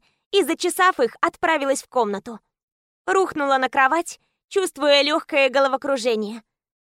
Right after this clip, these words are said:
Денёк был насыщенным. Только прикрыла глаза, как вдруг услышала негромкий стук в окно. Подскочила от испуга, озираясь по сторонам.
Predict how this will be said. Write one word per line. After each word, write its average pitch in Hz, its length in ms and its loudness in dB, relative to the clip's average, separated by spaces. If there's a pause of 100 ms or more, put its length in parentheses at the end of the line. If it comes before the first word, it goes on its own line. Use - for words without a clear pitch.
(200)
Денёк 311 500 0
был 277 200 2
насыщенным. 277 760 -4 (500)
Только 370 360 0
прикрыла 359 500 -2
глаза, 285 420 0 (420)
как 359 180 0
вдруг 320 320 -2
услышала 320 500 -2
негромкий 302 600 -2
стук - 280 -8
в 254 80 0
окно. 277 360 -2 (540)
Подскочила 381 680 0
от 277 100 0
испуга, 311 480 0
озираясь 277 440 0
по 320 120 -4
сторонам. 285 540 -2